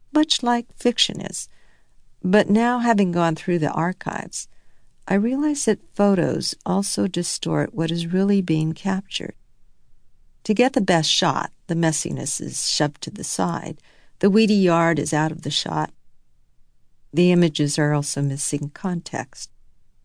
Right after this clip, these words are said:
The reason why some are missing, what happened before and after, who likes or dislikes whom, if anyone is unhappy to be there. When they heard cheese,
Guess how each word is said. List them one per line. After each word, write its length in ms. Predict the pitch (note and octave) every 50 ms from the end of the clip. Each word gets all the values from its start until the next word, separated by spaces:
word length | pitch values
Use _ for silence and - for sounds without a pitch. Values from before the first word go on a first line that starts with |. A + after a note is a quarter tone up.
| _ -
The 100 | - G#3
reason 380 | G#3 A#3+ B3 A#3 G3+ F#3+ F3 E3+
why 200 | D#3+ D3+ D3+ D3+
some 380 | D3+ - - F3+ E3 E3 E3 D#3
are 100 | D3 D3
missing, 680 | D3+ D#3+ D#3+ D#3 - - D#3 D3+ D3+ D3 D3 D#3 D3+ - -
what 180 | - D#3 C#3+
happened 440 | D#3+ D#3+ D#3 D3+ D3+ - D3 D3 D3
before 420 | D3 D#3 D3 - - D3+ D3+ D#3 D#3
and 120 | D#3 D#3
after, 600 | D3+ D3 D3+ D3+ - - - D#3 D3+ D3+ D#3 D#3 - _ - _ - -
who 120 | G3+ G3
likes 520 | F3 E3+ D#3+ E3 E3 E3 D#3+ - - -
or 100 | D3+ D3
dislikes 600 | C#3+ D3 D3+ - - - D#3+ D3+ D3+ D3 - -
whom, 380 | - - D#3 D3+ D3+ D3+ D#3 D3+ - - - - _ - - - - -
if 120 | - A3+ -
anyone 400 | B3+ C4 C4 B3 A#3+ B3 A#3+ A#3+
is 160 | A#3 A3 G#3+
unhappy 600 | A3+ A3+ A3 A3 G3 A#3 A#3+ A#3 - - - -
to 80 | E3 D#3+
be 180 | - F#3 F#3 F#3
there. 360 | F#3 - - - - - - - - - - - - _ _ - - - _ _ _ _ _ _ - - -
When 140 | - G#3+ A3
they 120 | A3+ A3
heard 380 | G#3+ G#3+ G#3 G3 F#3 E3+ F#3+ -
cheese, 680 | - - C4+ C4+ B3+ F3+ - E2+ - - G3 - -